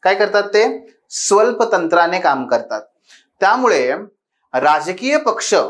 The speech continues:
सत्ता लोकांकरिता उपभोगतात का? तर नव्हे. राजकीय पक्ष त्यांच्या अंतर्गत जे काही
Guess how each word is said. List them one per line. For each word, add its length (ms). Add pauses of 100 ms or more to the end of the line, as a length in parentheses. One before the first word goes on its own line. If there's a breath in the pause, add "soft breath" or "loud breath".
(560)
सत्ता 840 (320)
लोकांकरिता 1040
उपभोगतात 760
का? 160 (100)
तर 80
नव्हे. 680 (280)
राजकीय 580
पक्ष 340 (760)
त्यांच्या 380 (140)
अंतर्गत 840
जे 180
काही 640